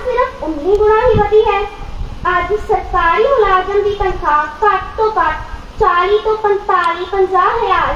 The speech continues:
ਹੈ। ਕਣਕ ਦਾ ਰੇਟ ਬਾਈ ਸੌ ਪਝੱਤਰ ਰੁਪਏ ਹੈ। ਸੋ ਅਜਿਹੇ ਸੈਂਕੜੇ ਕਾਰਨ ਹਨ ਕਿਸਾਨ ਉੱਪਰ ਕਰਜ਼ ਚੜ੍ਹਨ ਦੇ। ਮੋਰ ਖਰਚੇ ਦਿਨੋਂ ਦਿਨ ਵੱਧ ਰਹੇ ਹਨ।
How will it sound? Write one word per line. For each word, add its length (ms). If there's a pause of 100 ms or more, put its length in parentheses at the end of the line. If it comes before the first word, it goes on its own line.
ਹੈ। 120 (440)
ਕਣਕ 320
ਦਾ 280
ਰੇਟ 200 (260)
ਬਾਈ 300
ਸੌ 180
ਪਝੱਤਰ 520
ਰੁਪਏ 400
ਹੈ। 160 (560)
ਸੋ 320 (100)
ਅਜਿਹੇ 400 (160)
ਸੈਂਕੜੇ 380
ਕਾਰਨ 500
ਹਨ 180 (360)
ਕਿਸਾਨ 440
ਉੱਪਰ 240
ਕਰਜ਼ 460
ਚੜ੍ਹਨ 280
ਦੇ। 220 (440)
ਮੋਰ 280 (580)
ਖਰਚੇ 440
ਦਿਨੋਂ 320
ਦਿਨ 160
ਵੱਧ 300
ਰਹੇ 280
ਹਨ। 160